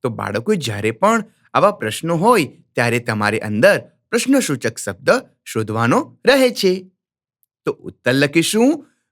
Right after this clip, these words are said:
વિવેકાનંદસ્ય વિદ્યાલયે કિમ શું ચાલે છે? તો ખેલ મહોત્સવ.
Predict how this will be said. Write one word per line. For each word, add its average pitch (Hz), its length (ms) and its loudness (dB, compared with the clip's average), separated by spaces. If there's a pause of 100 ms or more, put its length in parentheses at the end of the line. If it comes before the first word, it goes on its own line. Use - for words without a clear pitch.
(100)
વિવેકાનંદસ્ય 139 1500 0
વિદ્યાલયે 101 1200 0 (600)
કિમ 247 380 0 (100)
શું 277 240 0
ચાલે 226 300 4
છે? 240 420 -2 (240)
તો 247 80 2
ખેલ 247 380 2
મહોત્સવ. 123 600 -4